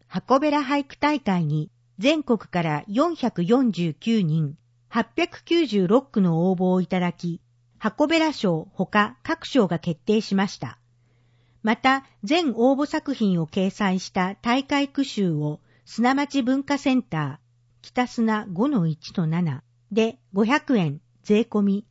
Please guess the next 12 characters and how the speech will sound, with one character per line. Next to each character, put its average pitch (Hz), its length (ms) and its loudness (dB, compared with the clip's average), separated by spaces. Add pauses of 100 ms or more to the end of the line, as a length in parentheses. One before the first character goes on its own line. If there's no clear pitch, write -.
で 254 380 2
販 202 260 0
売 185 220 0
し - 100 -8
て 180 120 -4
い 170 120 0
ま 165 160 -2
す。 - 320 -16 (1500)
箱 269 300 -2
べ 339 120 2
ら 311 140 0
賞。 160 420 -4